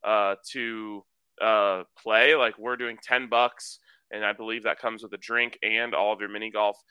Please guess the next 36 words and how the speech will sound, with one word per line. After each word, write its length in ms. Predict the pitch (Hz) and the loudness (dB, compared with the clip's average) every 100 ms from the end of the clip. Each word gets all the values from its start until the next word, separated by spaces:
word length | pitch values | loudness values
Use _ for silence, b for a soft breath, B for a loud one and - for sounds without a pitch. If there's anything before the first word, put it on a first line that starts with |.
| b b - | b b -4
Um, 240 | 90 90 | -4 -4
so 140 | - 107 | -4 -4
that's 180 | 101 | -4
a 40 | - | -6
pretty 200 | 117 113 | -8 -8
good 160 | 110 | -8
setup 340 | - 104 107 - | 0 2 2 0
there. 260 | 107 101 - b - | 2 2 -2 b -8
And 260 | 98 95 101 | -2 0 0
it's 100 | - | 0
gonna 140 | 139 | 2
be 60 | 135 | 2
a 60 | |
good 140 | 123 131 | 4 6
night. 180 | 127 123 | 8 6
We 100 | 131 | 4
wanna 240 | 131 127 | 4 2
just 240 | 120 - | -2 -10
still 220 | - 139 135 | -2 0 0
do 220 | 131 135 | -2 -2
things 280 | 131 123 113 | 0 0 -2
to 60 | 113 | 2
hang 220 | 120 123 | 4 4
out 100 | 104 | 2
with 100 | 120 | -2
the 60 | |
community 480 | - 117 113 110 104 - | -10 -10 -6 -6 -8 -4
during 400 | 113 113 107 107 _ _ _ - | 0 0 -2 -8 _ _ _ -10
this 160 | 104 - | -8 -2
time 600 | - 139 120 113 113 110 _ - | 4 6 8 6 2 -6 _ -8
where 120 | 110 | -4
we 80 | 117 | 0
don't 120 | 123 | 2
have 100 | 127 | 0
the 60 | 131 | 0
bar. 180 | 180 | 0